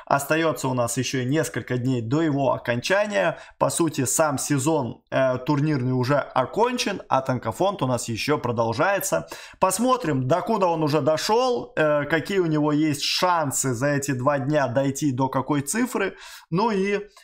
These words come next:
что же по итогу мы сможем получить с этого танкофонда. Если вы ждали этот видеоролик, если вы ждали видос, посвященный танкофонду, то обязательно не забывайте поддерживать данный видос лайком.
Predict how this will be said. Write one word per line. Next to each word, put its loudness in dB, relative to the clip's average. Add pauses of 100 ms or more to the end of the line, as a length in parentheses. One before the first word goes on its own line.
что 0
же 0
по 0
итогу 0
мы 0
сможем 0
получить -4
с -4
этого 0 (100)
танкофонда. -2
Если 0
вы 2
ждали 2
этот -4
видеоролик, 0
если 0
вы 2
ждали 2
видос, 0
посвященный -2
танкофонду, -2
то 0
обязательно -2
не -2
забывайте -2
поддерживать -2
данный 0
видос -2
лайком. 0